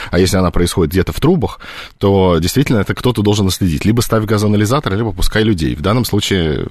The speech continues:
я считаю, что это правильно. Пусть будет сертифицированный работник, ну, пусть у него будет бейдж какой-нибудь, магнитная карточка, все что угодно, но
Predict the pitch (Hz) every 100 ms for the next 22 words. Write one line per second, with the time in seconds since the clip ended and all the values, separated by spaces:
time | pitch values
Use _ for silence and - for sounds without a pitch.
0 | - 87 - 101 - 78 80 80 120 95
1 | 85 90 76 80 113 117 80 71 65 95
2 | 78 76 - 110 85 76 73 101 92 -
3 | - 82 - - - - 98 90 110 101
4 | 95 - 104 - - 87 113 - 120 117
5 | 90 67 65 78 87 82 78 76